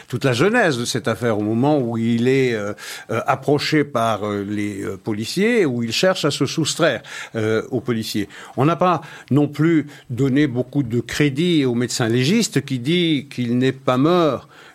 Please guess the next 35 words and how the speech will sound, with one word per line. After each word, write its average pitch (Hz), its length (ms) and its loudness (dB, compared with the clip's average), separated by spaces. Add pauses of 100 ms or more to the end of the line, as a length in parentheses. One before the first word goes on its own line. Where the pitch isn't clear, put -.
de, 127 520 2
euh, 113 240 -2
du 107 160 -6
genou 143 500 4 (360)
posé 139 500 2
par 131 380 0
Chauvin, 135 540 0 (140)
soit 127 400 -2
sur 123 280 -2
le 123 120 2
cou, 131 300 -2
soit 135 440 -2
sur 127 320 -4
les 117 320 0
omoplates 131 640 0
ou 117 80 -6
les, 120 400 0
ou 123 120 0
l'épaule 123 560 0 (260)
de, 113 480 0
euh, 95 380 -8 (120)
de, 104 180 -8
euh, 90 520 -10 (460)
George 95 300 -6
Floyd, 185 440 2 (220)
mais 180 240 4
qu'il 123 220 -4
est 117 60 0
mort 175 380 2 (320)
par, - 300 -8 (100)
euh, 107 320 2
absorption 143 640 0
excessive 131 680 -2
de 113 80 -2
fentanyl 143 640 0